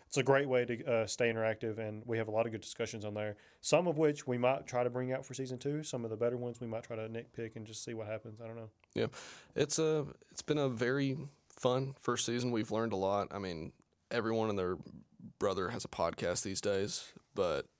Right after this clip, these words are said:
Speaker 2: seeing as podcasts are a dime a dozen, I mean, obviously varying amounts of effort go into it. We want this one to be a good one because the purpose of it is to glorify God's kingdom. I mean, we can't do that in a half measure. So we hope that this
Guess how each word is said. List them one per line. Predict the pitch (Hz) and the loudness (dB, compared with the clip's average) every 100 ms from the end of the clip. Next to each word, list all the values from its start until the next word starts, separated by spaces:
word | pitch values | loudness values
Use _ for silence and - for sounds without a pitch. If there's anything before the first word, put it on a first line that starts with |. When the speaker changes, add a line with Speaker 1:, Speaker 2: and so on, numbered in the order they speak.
| - - - | -20 -20 -2
Speaker 2:
seeing | - - 107 95 | 0 2 2 0
as | 95 | 0
podcasts | - 95 95 - 92 - | 0 -2 0 0 0 0
are | 98 | 0
a | |
dime | 95 92 | 0 -2
a | |
dozen, | 87 90 90 92 | 0 -2 -2 -4
I | |
mean, | 90 82 | -6 -6
obviously | - 85 87 - 87 | -4 -2 -2 -2 -4
varying | 85 - 80 87 87 | -6 -4 -2 -2 -4
amounts | 82 - | -4 -6
of | - - | -8 -8
effort | 92 - | -8 -6
go | 113 117 | -4 -4
into | 123 127 120 | -4 -4 -4
it. | |
We | 98 | -4
want | 87 92 | -4 -4
this | 95 - | -2 -2
one | 95 | -4
to | 87 | -6
be | 101 87 87 | -8 -6 -6
a | |
good | 92 90 | -6 -4
one | 101 92 | -4 -4
because | 92 90 80 | -4 -4 -6
the | - | -6
purpose | - 71 - - - | -6 -6 -4 -4 -4
of | - 76 | -6 -4
it | 80 | -6
is | - | -6
to | 92 | -6
glorify | 90 82 92 87 | -6 -4 -2 -2
God's | 90 - | -2 -4
kingdom. | - 131 - 60 | -4 -6 -6 -10
I | |
mean, | 71 | -8
we | 71 | -8
can't | - 90 | -6 -6
do | 85 | -6
that | 78 78 | -6 -6
in | - | -8
a | |
half | - - - | -8 -8 -8
measure. | 60 - - | -8 -8 -8
So | - 80 - - - - | -4 -4 -4 -12 -12 0
we | 127 | 0
hope | 113 156 127 - - - - _ | 4 2 2 -2 -18 -20 -20 _
that | 117 104 | -2 0
this | 113 - | 2 2